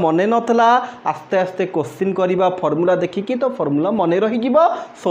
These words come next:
that ସେଇଆ ପାଇଁ କହିଥିଲି। But ଏବେ ଆମେ exercise nine B ପାଖକୁ ଆସିଲୁଣୁ। ଏବେ ବି ଯଦି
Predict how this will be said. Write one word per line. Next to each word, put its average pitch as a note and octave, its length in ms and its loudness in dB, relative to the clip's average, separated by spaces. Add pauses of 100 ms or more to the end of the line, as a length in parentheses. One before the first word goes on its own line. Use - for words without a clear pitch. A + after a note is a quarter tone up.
(100)
that G3+ 180 0
ସେଇଆ D3 200 -2
ପାଇଁ F#3 180 -4
କହିଥିଲି। B2 380 -4 (520)
But A3 160 2 (160)
ଏବେ F#3+ 240 2
ଆମେ G#3+ 200 2
exercise G3+ 600 -2 (120)
nine E3 220 0 (100)
B E3+ 80 0 (120)
ପାଖକୁ G3 320 -2
ଆସିଲୁଣୁ। G#3 400 0 (440)
ଏବେ F3 280 2
ବି D#4+ 120 4
ଯଦି C#4+ 160 4